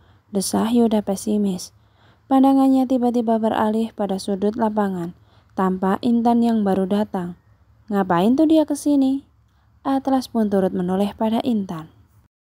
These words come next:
"Atlas," Intan terlebih dahulu mengatur nafasnya yang terengah-engah. "Lo udah tahu belum kalau ayahnya Naila sakit?"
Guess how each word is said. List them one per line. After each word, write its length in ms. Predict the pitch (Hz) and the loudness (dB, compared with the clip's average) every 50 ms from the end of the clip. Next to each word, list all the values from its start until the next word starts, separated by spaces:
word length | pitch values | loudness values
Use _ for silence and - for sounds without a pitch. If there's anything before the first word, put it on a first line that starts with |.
| _ _ _ _ _ _ _ | _ _ _ _ _ _ _
"Atlas," 480 | - - 311 320 320 320 - - - _ _ - - - _ - - - - - - - - _ - - - - - - - - - - - _ _ _ - | 2 4 4 6 6 4 0 -4 -12 _ _ -20 -20 -20 _ -20 -16 -14 -12 -12 -14 -16 -18 _ -20 -20 -20 -20 -20 -20 -20 -20 -20 -20 -20 _ _ _ 0
Intan 560 | - 285 277 269 269 285 277 269 269 254 240 | 2 4 4 4 4 2 4 4 2 2 0
terlebih 400 | 220 202 202 202 196 196 202 202 | 0 0 0 0 0 0 -2 -2
dahulu 480 | - 208 202 202 208 214 214 220 226 220 | -2 -2 -2 0 0 0 0 0 0 0
mengatur 400 | 214 214 196 196 208 - 220 214 | 0 0 -2 -4 -4 -4 -2 -2
nafasnya 560 | 220 240 247 - - 262 247 - 247 233 226 | 0 -2 -2 -2 -2 -4 -2 0 2 2 4
yang 160 | 226 220 214 | 4 2 2
terengah-engah. 800 | 208 - 180 180 185 190 185 185 - 220 226 226 202 165 165 - _ _ _ _ _ _ _ _ _ _ - | 0 0 -2 -2 0 -2 -2 -2 -2 0 0 0 0 -2 -6 -10 _ _ _ _ _ _ _ _ _ _ 2
"Lo 160 | - 311 311 | 6 6 6
udah 160 | 302 254 269 269 | 6 6 2 0
tahu 320 | - 269 269 285 294 269 | 2 2 2 2 2 2
belum 400 | 240 220 208 190 175 185 208 254 | 2 0 0 -2 -4 -6 -10 -8
kalau 240 | - 277 269 262 262 | -4 -4 -2 0 0
ayahnya 400 | - 262 254 247 247 247 247 247 | 0 0 0 0 0 0 0 0
Naila 400 | 233 233 233 233 240 240 233 214 | 0 0 0 0 0 0 0 -2
sakit?" 480 | - - 214 202 - 208 190 185 180 | -2 -4 -6 -6 -6 -8 -10 -10 -10